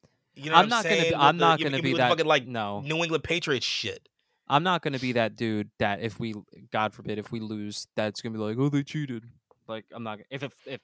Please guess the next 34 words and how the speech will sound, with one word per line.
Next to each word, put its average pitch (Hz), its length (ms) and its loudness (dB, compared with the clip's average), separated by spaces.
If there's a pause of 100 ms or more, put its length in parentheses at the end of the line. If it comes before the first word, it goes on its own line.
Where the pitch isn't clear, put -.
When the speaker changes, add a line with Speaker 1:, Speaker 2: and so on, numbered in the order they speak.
Speaker 2:
if 131 140 -12
they 143 80 0
were 120 60 -2
to 107 40 -10
find 127 240 4
that 101 100 -4
out, 110 140 0
that's - 180 -14
one 110 140 -4
thing, 98 160 -14
but 104 80 -10
I'm 101 100 -8
not 101 140 -6
just - 100 -18
gonna 110 160 0
be 113 60 0
like, 113 160 0 (260)
"Oh, - 220 8 (140)
Speaker 1:
<laughs> - 60 -
Speaker 2:
of 160 60 4
course, 202 300 12 (300)
of 160 100 2
course, 196 280 12
Speaker 1:
<laughs> - 40 2
Speaker 2:
Houston 147 260 4
won, 131 160 8
they 135 120 8
cheated." 120 420 0 (720)
But, 120 140 -6
like, 107 340 -4
no. 101 380 -14
But, 113 160 -6
um, 104 380 -8 (1600)
so 110 760 -10